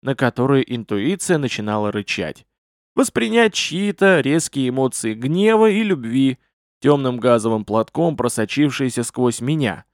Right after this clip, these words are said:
Увидеть несвязанные меж собой картинки роботов, ниндзя, космических кораблей, часть которых была нарисована в трёхмерной проекции, и много чего ещё.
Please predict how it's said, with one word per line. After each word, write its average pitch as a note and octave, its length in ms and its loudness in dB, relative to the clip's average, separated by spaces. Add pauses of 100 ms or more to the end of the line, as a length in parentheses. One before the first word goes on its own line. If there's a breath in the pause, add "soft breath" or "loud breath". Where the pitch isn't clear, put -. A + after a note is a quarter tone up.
(360)
Увидеть F#3 500 2
несвязанные D#3 680 2
меж C3+ 240 0
собой B2 420 2
картинки A#2 520 -4
роботов, D3+ 680 2
ниндзя, B2+ 640 -2
космических C3 680 -4
кораблей, A2+ 640 -2 (380)
часть C3 300 2
которых A#2 540 0
была A2+ 260 2
нарисована B2 580 0
в - 60 -10
трёхмерной A#2+ 580 -2
проекции, A#2+ 760 -2 (140)
и E3+ 160 4
много E3 520 -2
чего A#2+ 320 0
ещё. A2 440 -4